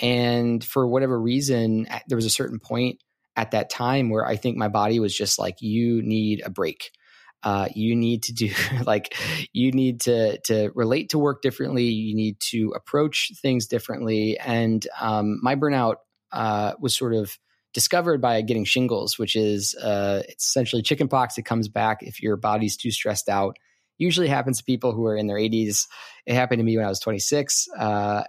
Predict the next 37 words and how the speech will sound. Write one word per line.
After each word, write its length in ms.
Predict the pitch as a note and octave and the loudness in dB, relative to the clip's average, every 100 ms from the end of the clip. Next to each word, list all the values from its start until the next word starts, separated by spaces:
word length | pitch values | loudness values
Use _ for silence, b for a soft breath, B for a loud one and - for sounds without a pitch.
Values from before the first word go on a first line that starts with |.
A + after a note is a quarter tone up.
| - | -4
and 580 | A#2 A#2 A2+ A2 G#2 - _ _ - | -2 0 2 0 -2 -6 _ _ -2
that 240 | C3 C#3+ | 0 0
was 100 | C3 | -2
a 60 | A#2+ | 0
great 260 | C3 A#2+ - | 0 0 -4
wake-up 420 | B2 A#2 A2+ A2+ | 0 0 0 -4
call 320 | - A2 G#2+ | 0 0 0
for 140 | G2+ A#2 | -2 -2
me. 260 | G#2 G2 | -2 -2
I 80 | A2 | -2
spent 260 | A2+ - A#2 | -2 -2 0
about 140 | A2 | 0
a 40 | G#2 | 0
month 240 | G#2 A2 _ E4 - _ - _ C4 - | 0 -2 _ -20 -20 _ -20 _ -20 -8
mostly 460 | C3+ F3 G#3 G3 E3 | -2 0 0 0 0
in 100 | C3+ | 0
pain 380 | - C3+ C#3 C#3 | 2 2 2 0
and 120 | A#2+ | 0
in 140 | A#2 | 0
bed, 400 | B2 A#2 A#2 A2+ B B B B _ | 2 2 2 -2 B B B B _
uh, 240 | A2+ A2+ A2 | -2 -2 0
realizing, 640 | C3+ C#3 C3 A#2+ A#2 A#2+ - | 2 2 2 2 2 -2 -4
"Oh, 640 | - D#3+ D3 C3 A2+ - D3 | -2 0 2 2 2 0 -2
okay, 300 | C3+ A2 A2 | 0 0 0
I 220 | - A#2+ | 0 -2
need 280 | D3 D3 C3+ | 0 0 -2
to, 200 | B2+ A#2 | -2 0
like, 320 | A2+ G#2 G2 - - _ - | 0 -2 -4 -12 -20 _ -6
very 340 | A#2+ B2+ C3 | 0 2 4
much 360 | A#2+ A2+ - - | 2 0 -4 -4
change 360 | - A2+ A2 | -2 0 -2
how 140 | - G#2+ | 2 2
I 60 | |
approach 680 | G2+ - A2+ G#2 A2+ - - - _ _ _ _ - | 0 -2 -2 -2 -2 -4 -6 -10 _ _ _ _ -14
h-, 60 | - - | -10 -2
my 180 | A2+ | 0
work, 400 | G2 G2 E3+ - | 0 0 -2 -4